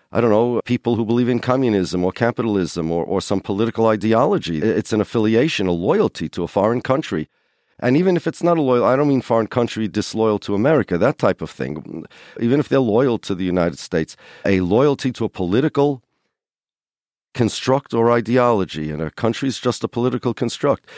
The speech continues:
If that's the way the anti-Semites are going to look at Jews, then that's going to increase anti-Semitism, and it's going to decrease the level of protection that the law gives Jewish people.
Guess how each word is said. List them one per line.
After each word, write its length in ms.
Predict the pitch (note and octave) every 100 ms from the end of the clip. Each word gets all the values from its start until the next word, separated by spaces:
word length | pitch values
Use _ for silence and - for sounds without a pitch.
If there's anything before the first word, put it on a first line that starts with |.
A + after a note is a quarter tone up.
| - -
If 200 | - -
that's 320 | F#2 A2 -
the 80 | C#3
way 220 | C3 B2
the 240 | A2 G#2+ G#2
anti-Semites 760 | G#2 A2 - G#2 G#2+ A#2 -
are 40 | G2+
going 320 | G2 F#2+ G2
to 280 | - G#2+ -
look 280 | F#2 G#2+ A#2+
at 160 | A2+
Jews, 520 | - D#3+ F3+ F#2 F2+ - - - - _
then 380 | A2+ G#2+ G#2+ E2+
that's 240 | G#2 G2+
going 280 | - A2+ A#2
to 220 | - A#2+ G#2+
increase 560 | G#2 F#2+ - F#3 -
anti-Semitism, 1080 | A2+ G2 F#2 - F2+ E2+ D2+ F2+ D#2+ F#2+ G2 _
and 180 | G#2 G#2
it's 140 | F#2+ -
going 300 | A2+ A#2 G2+
to 340 | - A2 G2+ _ _ _ -
decrease 640 | F#3+ F#3+ - F#2+ F2+ - - _ -
the 100 | A#2+
level 300 | G#2+ G#2+ G#2+
of 140 | G2
protection 580 | - - E3+ - - G2
that 160 | F2+ -
the 80 |
law 360 | F#2+ G2 A2 G#2 - -
gives 600 | D3+ D#3+ F2+ E2 - - -
Jewish 420 | - A2+ A2 -
people. 360 | D3+ D#3+ C2